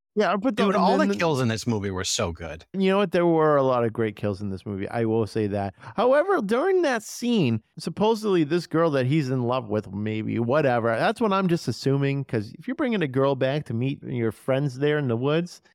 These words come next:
Speaker 1: I mean, you must be pretty serious. But he's just sitting there like, "No, why are you doing this? Please stop." When he probably should have at least jumped in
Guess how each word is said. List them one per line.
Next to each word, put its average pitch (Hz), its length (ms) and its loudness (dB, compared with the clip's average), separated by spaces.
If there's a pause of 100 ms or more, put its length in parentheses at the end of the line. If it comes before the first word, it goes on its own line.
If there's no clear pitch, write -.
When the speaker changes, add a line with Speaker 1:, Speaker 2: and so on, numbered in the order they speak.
(140)
Speaker 1:
I 180 60 -8
mean, 175 60 0
you 180 80 2
must 226 180 -2
be 135 60 -6
pretty 120 220 -2
serious. - 460 -12 (220)
But 147 260 0 (300)
he's 285 300 4
just 339 220 0
sitting 269 440 0
there 190 180 4
like, 208 200 0
"No, 277 800 2
why 277 200 0
are 294 80 0
you 269 200 0
doing 294 520 0
this? 240 180 -2
Please 294 720 -2
stop." 285 640 0 (160)
When 180 160 0
he 180 100 4
probably 359 800 2
should - 160 -6
have 175 180 0
at 170 140 -2
least 156 240 0
jumped 131 360 -2
in 101 220 -2